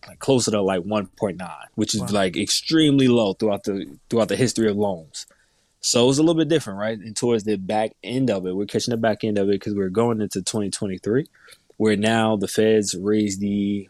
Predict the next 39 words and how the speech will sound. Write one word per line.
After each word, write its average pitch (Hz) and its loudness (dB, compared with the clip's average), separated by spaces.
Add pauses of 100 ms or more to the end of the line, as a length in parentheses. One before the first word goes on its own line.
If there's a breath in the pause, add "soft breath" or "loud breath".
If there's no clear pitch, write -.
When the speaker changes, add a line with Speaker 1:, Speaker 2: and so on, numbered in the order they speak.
Speaker 1:
rates, - -2
right? 127 0 (240 soft breath)
Speaker 2:
Right. 127 -6
Speaker 1:
So 113 4
with 104 2
that 120 2
is, 107 -4
becomes 107 -2
a 98 -2
different 107 -2
outlook 104 -2
on, 98 -8 (200)
on 107 -2
how 131 -4
you 131 2
have 113 0
to 110 -4
invest. 95 -10 (180)
Because 101 0
if 104 -2
you 131 6
were 135 4
investing 110 0 (500 soft breath)
strictly 127 0
because 110 2
you 107 0
thought 107 2
you 110 -6
can 101 -8
get 98 -4
some 95 -8
good 95 -4
appreciation, 123 0
you 101 -4
know, 98 -4
it 90 -8
can - -16
sit 139 0
there, 123 4